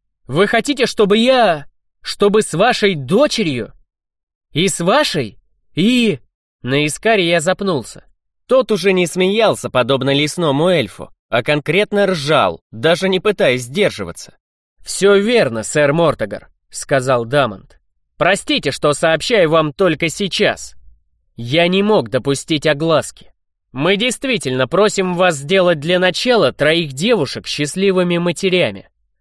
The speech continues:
заложить основы нового поколения магов, которые выведут нас из упадка". Я молча упал на стул.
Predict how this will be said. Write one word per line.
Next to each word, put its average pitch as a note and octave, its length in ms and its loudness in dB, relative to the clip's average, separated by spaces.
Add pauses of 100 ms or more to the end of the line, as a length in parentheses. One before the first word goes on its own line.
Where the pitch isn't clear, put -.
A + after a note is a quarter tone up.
(100)
заложить D#3+ 600 0
основы F#3+ 560 0
нового D#3+ 500 2
поколения E3+ 720 0
магов, E3+ 640 -4 (320)
которые E3 680 0
выведут E3 600 0
нас G#3 320 0
из C#3+ 180 -2
упадка". D#3 600 -4 (680)
Я D3 380 0
молча F#3+ 500 0
упал D3+ 380 0
на D#3 160 -2
стул. - 440 -10